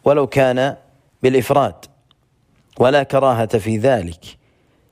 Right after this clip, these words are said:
لأن النبي صلى الله عليه وسلم سئل عن صيام يوم عاشوراء فقال: "أحتسب على الله أن يكفر السنة التي قبله"، والحديث رواه مسلم في الصحيح.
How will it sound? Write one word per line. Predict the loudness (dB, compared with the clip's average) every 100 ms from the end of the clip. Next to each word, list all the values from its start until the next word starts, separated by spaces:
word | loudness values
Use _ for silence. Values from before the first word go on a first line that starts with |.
| -4
لأن | 0 0 0
النبي | 0 0 2 0
صلى | 0 -2
الله | 0 0 0 -4
عليه | -4 -4
وسلم | -2 -2 -2 -4 -6
سئل | -4 -2 0 -2 -4 _ _ _ _ _ _ -4
عن | -2
صيام | -2 0 0 0
يوم | 0 0
عاشوراء | 0 -2 0 2 2
فقال: | 0 0 0 0
"أحتسب | -2 -2 -4 -2 0
على | 2 2
الله | 2 0 0 -6 _ _ _ _ _
أن | 0
يكفر | 2 2 0 -2 0 -2
السنة | -2 -2 0 0 0 0 -2 -6 _ -4
التي | 0 0 -2 -2
قبله"، | -2 -2 -2 -10 -12 _ _ _ _ _ _ _
والحديث | -2 0 0 -2
رواه | 0 2 4 2
مسلم | 0 -2 -4
في | -4
الصحيح. | -4 -2 -2 -2 -4 -10